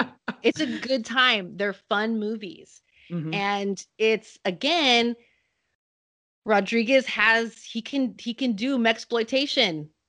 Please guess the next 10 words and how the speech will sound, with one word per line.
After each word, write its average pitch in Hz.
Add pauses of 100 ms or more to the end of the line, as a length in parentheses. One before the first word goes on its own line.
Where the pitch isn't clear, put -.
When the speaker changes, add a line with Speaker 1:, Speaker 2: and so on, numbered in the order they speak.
(320)
Speaker 2:
Mexploitation, 170
I 147
like 156
that. 165 (160)
<laughs> -
Speaker 1:
And 208
I'm 226
here 262
for 190
it. 151